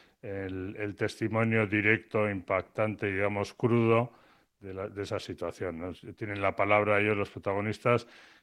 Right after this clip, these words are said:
que esto un poco, por introducir, va muy en la línea del Homeless Film Festival. Homeless Film Festival hacemos diez años,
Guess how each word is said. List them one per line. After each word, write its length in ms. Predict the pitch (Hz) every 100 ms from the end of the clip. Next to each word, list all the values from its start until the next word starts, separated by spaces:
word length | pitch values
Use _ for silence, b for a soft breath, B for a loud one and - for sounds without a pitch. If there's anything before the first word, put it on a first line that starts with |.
| _
que 80 | 113
esto 200 | - 127
un 60 |
poco, 520 | 123 120 120 120 - _
por 400 | 113 107 107 107
introducir, 640 | 104 120 110 104 120 113
va 120 | 117
muy 180 | 123 123
en 140 | 123 113
la 100 | 110
línea 300 | 117 120 113
del 120 | 98 -
Homeless 300 | 113 107 -
Film 180 | 107
Festival. 520 | 92 120 117 120 95 92
Homeless 280 | 113 117 113
Film 160 | 127
Festival 640 | 110 135 - 139 135 147 143 b b b b b -
hacemos 460 | 120 123 120 113 -
diez 280 | 117 110
años, 360 | 117 110 127